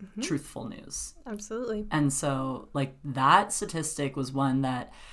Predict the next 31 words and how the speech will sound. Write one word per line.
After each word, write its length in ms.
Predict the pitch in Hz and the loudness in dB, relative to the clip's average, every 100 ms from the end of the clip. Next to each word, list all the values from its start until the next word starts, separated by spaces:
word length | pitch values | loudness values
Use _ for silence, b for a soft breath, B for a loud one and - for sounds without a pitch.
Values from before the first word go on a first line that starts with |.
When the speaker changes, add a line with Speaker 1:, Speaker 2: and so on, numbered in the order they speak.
| B B | B B
Speaker 2:
I 60 | 139 | 2
hadn't 240 | 143 139 | 4 4
necessarily 400 | 135 135 143 127 | 4 0 0 -2
heard. 400 | 123 131 127 170 | -2 0 0 2
Like, 160 | 160 143 | 2 4
I 100 | 143 | 4
knew 380 | 131 139 135 131 | 4 4 4 2
just 240 | 131 - | -2 -6
practically 560 | - 131 120 143 165 185 | -4 -4 -4 -6 2 2
that 320 | 143 - - | 2 -2 -6
fake 260 | - 135 135 | -4 -2 0
news 260 | 127 123 | 0 0
is, 120 | 131 | -4
like, 160 | 131 131 - | -6 -8 -10
rampant, 680 | 127 139 139 208 254 277 170 | -2 2 2 6 8 8 6
but 240 | 175 160 151 | 6 6 4
Speaker 1:
Right. 300 | 185 185 185 - | 0 2 0 2
Speaker 2:
to 100 | 180 | 2
hear 260 | 143 165 | 4 2
that 280 | 156 139 135 - | 4 2 0 4
actual 380 | 127 139 - 139 | 4 4 -4 -4
hard 280 | 139 139 | -4 -4
statistic, 600 | - 135 139 - 147 160 | -6 -8 -10 -8 -6 -4
I 80 | 165 | -2
was 200 | 139 127 | -2 -2
like, 280 | 131 131 - - b b b b b | -6 -8 -12 -18 b b b b b
"Shoot, 640 | b - - 185 185 - - | b -4 -2 0 0 0 -2
like, 340 | 139 139 139 | 0 0 0
this 280 | 139 160 - | 0 0 0
is, 560 | 175 156 156 147 - - - - - - - - - | 0 0 -2 -6 -6 -8 -16 -20 -20 -20 -20 -8 0
it 260 | 170 - | 0 0